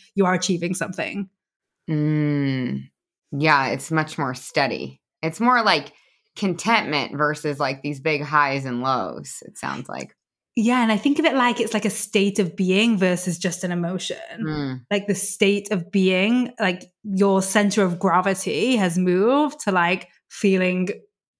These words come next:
Speaker 1: better.
Speaker 2: Yeah.
Speaker 1: Instead of, like, I can feel good when I'm eating the cupcake. I can feel good when, like, someone gives me an A plus on my work or I get likes on Instagram. It's like my state of being is just much more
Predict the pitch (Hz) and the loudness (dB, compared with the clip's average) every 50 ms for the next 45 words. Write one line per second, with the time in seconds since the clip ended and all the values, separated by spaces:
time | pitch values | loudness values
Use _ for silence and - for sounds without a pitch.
0 | _ _ - 175 165 160 - - - - - 208 180 - - _ _ _ _ _ | _ _ -2 -2 -2 -2 -6 -6 -6 -4 -2 -2 -4 -6 -12 _ _ _ _ _
1 | _ _ _ _ _ 143 135 131 127 - 190 180 180 175 185 160 170 180 - - | _ _ _ _ _ -4 -2 0 0 2 2 2 0 0 0 0 0 -2 -4 -6
2 | - - 190 202 190 185 - 208 208 202 190 170 - 196 196 202 220 226 233 226 | -6 -4 0 2 2 2 4 2 2 2 2 2 2 2 4 4 4 2 2 2
3 | 214 190 190 185 190 180 - 185 185 - 240 247 - 233 226 220 208 185 190 196 | 2 2 2 0 -2 -2 -2 -4 -2 -2 -2 -2 0 0 0 2 0 -2 -2 -2
4 | 185 - 196 185 175 - - 214 202 202 202 196 202 - 196 190 185 180 185 185 | 0 2 2 2 2 2 2 4 4 4 2 2 2 2 2 4 4 2 2 0
5 | - - 196 190 185 196 190 185 202 185 185 - 202 190 185 185 - 208 202 196 | -2 -2 0 0 2 0 0 0 0 0 0 0 -2 -4 -4 -2 -2 -2 -2 0
6 | - 202 190 180 175 180 190 208 214 220 220 220 220 190 180 185 180 - 190 185 | 0 0 0 0 0 2 2 2 2 2 0 0 0 0 0 0 0 0 0 0
7 | 190 180 - - 190 190 208 220 196 - 214 202 208 196 196 196 202 202 190 - | 0 0 -2 -2 -2 -2 -2 -2 -4 -4 -2 0 2 2 4 2 2 0 -4 -8
8 | - - _ _ _ 190 - 214 208 208 196 208 190 190 185 - - 226 214 - | -16 -20 _ _ _ -6 -2 0 0 0 0 0 0 0 -2 -2 0 0 0 0
9 | - 170 - 202 196 185 165 151 175 165 - - 185 170 - - 185 - - - | -2 0 2 2 2 2 0 -4 -8 -8 -4 -4 -4 -4 -2 -2 -2 -4 -4 -4
10 | - 190 185 180 175 185 190 | -2 0 0 0 0 0 -2